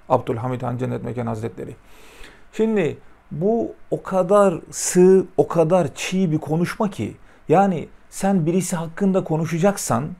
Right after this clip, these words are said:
ondan daha büyük akla sahip olman lazım. Ondan daha büyük hizmet ehli olman lazım.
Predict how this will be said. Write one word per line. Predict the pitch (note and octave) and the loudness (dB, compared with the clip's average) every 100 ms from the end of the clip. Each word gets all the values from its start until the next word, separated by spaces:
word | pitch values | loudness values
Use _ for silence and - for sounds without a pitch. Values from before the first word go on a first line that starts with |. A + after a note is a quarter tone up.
| _ - - - | _ -20 -20 0
ondan | C#3+ E3+ G3+ E3 | 2 4 2 2
daha | B2 C#3+ E3+ | 0 0 0
büyük | D#3 E3 D#3+ | 2 0 -2
akla | D3 D#3 D#3 | -2 0 -2
sahip | - C3+ D#3 C#3 | 0 0 0 0
olman | C3 C#3+ C#3+ | 0 0 2
lazım. | A#2+ A2+ - - - - _ _ _ - _ _ _ - - - | 2 0 -4 -14 -20 -20 _ _ _ -20 _ _ _ -20 -6 2
Ondan | D3+ E3+ G3 D3+ | 2 4 2 2
daha | B2 F#3 D#3+ | 2 2 2
büyük | E3+ G3 F3+ | 2 0 -4
hizmet | - D#3 C#3+ F#3+ F#3+ D3 | -4 -2 2 2 2 -4
ehli | C3 D#3+ | -2 2
olman | D3 C#3+ D3 D3 | 4 4 4 2
lazım. | B2+ A#2 A2 | 2 0 -4